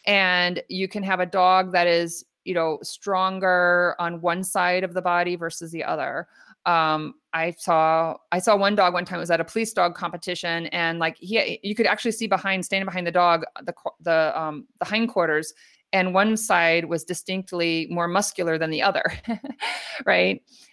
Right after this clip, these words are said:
And so that is something that I like about doing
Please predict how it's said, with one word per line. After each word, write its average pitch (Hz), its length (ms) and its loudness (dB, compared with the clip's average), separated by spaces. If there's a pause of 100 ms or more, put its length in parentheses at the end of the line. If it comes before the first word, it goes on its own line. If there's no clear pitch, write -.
(120)
And 196 460 2
so 208 640 4 (200)
that 208 220 4
is 240 160 2
something 233 300 -4
that 196 120 0
I 180 100 2
like 190 720 -2
about 175 480 0 (240)
doing 185 680 -6